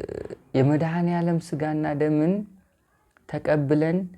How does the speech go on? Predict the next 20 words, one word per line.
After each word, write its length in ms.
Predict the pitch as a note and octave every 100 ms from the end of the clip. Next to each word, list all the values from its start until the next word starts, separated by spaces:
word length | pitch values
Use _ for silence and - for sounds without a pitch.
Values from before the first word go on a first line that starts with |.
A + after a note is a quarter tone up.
| - -
መጀመሪያ 560 | - - F#4 F4+ F4 E4
ላይ 120 | -
ውጊያ 320 | G#3+ E3+ C3+ C#3+
አብዝቶ 260 | C3+ B2+
ይከፍትብናል። 540 | A#2 A#2 - - C3+ - _ _ _ _ _ _ _ _ -
ከጊዜ 460 | C3+ B2+ C3 B2 C3+ E3
በኋላ 380 | D3 C#3+ C3+ C3 C3
ነው 140 | A#2+
ስጋውና 460 | A2+ C3 A#2+ A#2 A2+ A2+
ደሙ 180 | B2 B2
የሚይዝልን 520 | B2 - - - _ _ _ _ _
እና 80 | - G#3+
በተደጋጋሚ 760 | A3 G3+ F#3 F3+ F3 E3 E3+ F#3+ C#4+ - - _ -
መቀበል 640 | B2 B2 - B2+ A#2+ A#2+ A#2
ልመዱ። 420 | A#2 D#3 D3 A#2+ A#2 D#3 _ _ _ _ _ -
ስትለምዱ 640 | - F#3 F#3 E3+ E3+ D#3+ D3
ነው 120 | B2
አሁን 220 | B2+ D3 E3+ - _ _
የእሱን 500 | C3+ C3+ C3 - D#3+ C3 A#2 -
የእናንተን 680 | B2 A#2 A2 A2+ A#2 A#2 A2+